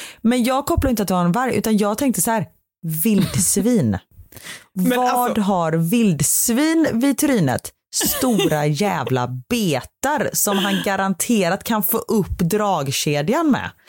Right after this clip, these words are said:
Speaker 1: Du vet, jag var så rädd tills då jag hör så här, mamma, då, jävla unga alltså.
Speaker 2: Men du, nu måste jag bara säga en sak.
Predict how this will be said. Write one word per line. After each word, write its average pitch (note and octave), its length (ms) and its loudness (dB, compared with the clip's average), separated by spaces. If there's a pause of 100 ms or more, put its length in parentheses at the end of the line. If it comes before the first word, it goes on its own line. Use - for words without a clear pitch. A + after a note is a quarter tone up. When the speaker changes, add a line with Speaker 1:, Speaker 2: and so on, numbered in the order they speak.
(260)
Speaker 1:
Du C4+ 100 0
vet, G#3 80 2
jag G3 280 0
var E4 220 2
så B3+ 240 0
rädd G#3+ 420 0 (540)
tills A3 380 0
då G3+ 120 0
jag F3+ 120 2
hör F3 160 2
så F3 80 2
här, A#2+ 120 -4 (240)
mamma, D#3+ 520 -2 (680)
då, A#3 260 2 (380)
jävla F3 540 0
unga F3+ 400 4
alltså. B2 280 0 (340)
Speaker 2:
Men D#4+ 300 2 (160)
du, A3 380 0
nu A#3+ 100 4
måste A#3+ 280 0
jag F3+ 80 -2
bara F#3+ 120 -2
säga F3+ 140 0
en D#3+ 80 -2
sak. G3 200 -2